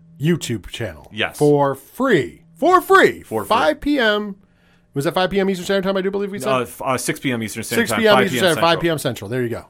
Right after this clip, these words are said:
Speaker 2: Yes.
Speaker 1: There you go. There you go. Make sure you check out some or all of those great shows. Now, before we come back, we're gonna take a brief break. And we're gonna be talking about A E W. We're gonna be talking about a couple other things. But before we do,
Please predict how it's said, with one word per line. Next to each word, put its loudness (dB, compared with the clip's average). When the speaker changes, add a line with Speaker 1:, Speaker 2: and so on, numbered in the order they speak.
Speaker 2:
Yes. -6
Speaker 1:
There -2
you -4
go. -8
There 0
you -2
go. -8
Make 0
sure 0
you -2
check 0
out 2
some 2
or 2
all 8
of -2
those 0
great -2
shows. -8
Now, 0
before 0
we 0
come 4
back, 0
we're -6
gonna 0
take -2
a -4
brief 0
break. -4
And -2
we're 2
gonna 4
be 0
talking 4
about 4
A 2
E 4
W. 0
We're 0
gonna 0
be -2
talking 2
about 2
a -6
couple 0
other -2
things. -10
But 2
before 0
we 0
do, -2